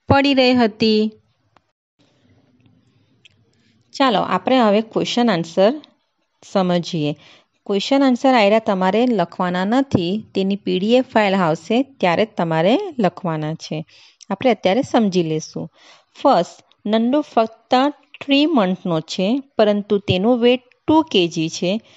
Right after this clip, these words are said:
તો તમારું વેઇટ કેટલું હશે? તો જો, તમારા વેઇટ બધાના અલગ અલગ હશે, બરાબર?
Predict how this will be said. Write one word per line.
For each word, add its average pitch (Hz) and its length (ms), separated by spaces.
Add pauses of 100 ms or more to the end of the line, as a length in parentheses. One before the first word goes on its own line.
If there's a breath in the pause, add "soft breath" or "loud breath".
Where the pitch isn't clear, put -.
(240 soft breath)
તો 254 60
તમારું 165 520
વેઇટ 214 220
કેટલું 285 500
હશે? 220 480 (640 soft breath)
તો 233 80
જો, 240 160
તમારા 190 460
વેઇટ 214 240
બધાના 214 680
અલગ 226 460
અલગ 185 320
હશે, 165 300
બરાબર? 196 400